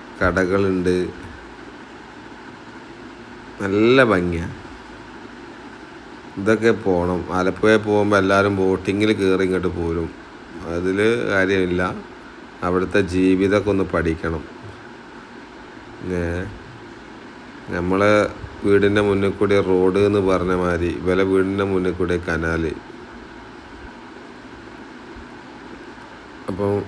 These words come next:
ഉണ്ട്, നല്ല ഉണ്ടോ, നല്ല നല്ല വീടുകൾ. സൈഡിൽ ഓരോ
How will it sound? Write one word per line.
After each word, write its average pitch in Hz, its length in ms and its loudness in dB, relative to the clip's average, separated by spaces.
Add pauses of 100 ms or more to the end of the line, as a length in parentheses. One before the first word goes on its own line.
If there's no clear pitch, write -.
(200)
ഉണ്ട്, 95 140 -2 (100)
നല്ല 95 320 2
ഉണ്ടോ, 87 180 -2 (880)
നല്ല 92 160 -4 (140)
നല്ല 101 280 4 (100)
വീടുകൾ. 92 440 2 (4000)
സൈഡിൽ 120 440 8
ഓരോ 117 220 8